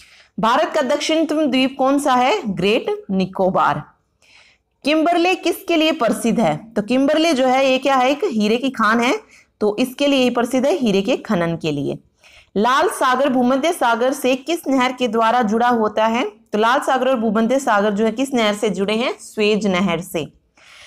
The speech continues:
विश्व की सबसे बड़ी खारे पानी की झील कौन सी है?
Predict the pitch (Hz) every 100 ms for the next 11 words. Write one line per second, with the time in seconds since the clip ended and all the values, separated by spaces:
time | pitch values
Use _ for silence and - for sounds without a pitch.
0 | - - - 180 320 - 392 381 330 330
1 | 349 381 - 285 240 233 247 294 294 269
2 | 233 226 311 311 226 220 262 262 214 196
3 | 233 240 233 233 262 269 233 233